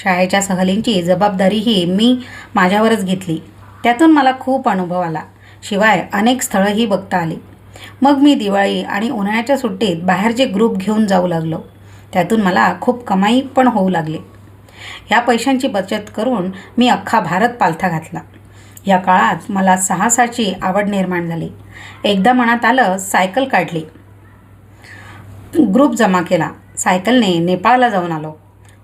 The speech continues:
"बापरे, नेपाळला?" नरेश थक्क होऊन म्हणाला. नुसतं नेपाळच नाही, तर गोवा,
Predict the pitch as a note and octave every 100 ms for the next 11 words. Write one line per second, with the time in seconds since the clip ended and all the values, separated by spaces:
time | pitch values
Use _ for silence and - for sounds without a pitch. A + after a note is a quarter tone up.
0 | - G3 D4+ - D4+ C4 - G#3 G3 A3+
1 | C#4+ E4 C#4+ F#3+ F#3 G#3 F#3 F#3+ G#3+ -
2 | F#3 F#3+ B3 G#3+ G3 F3+ F3 E3+ D#3+ D#3+
3 | E3 - - - - - - - - -
4 | A3 G#3+ D4 C#4 F#3+ G3 B3 C4 B3+ A3+
5 | C4 G#3 F3 G3+ F#3 E3+ F#3 F#3+ F#3 E3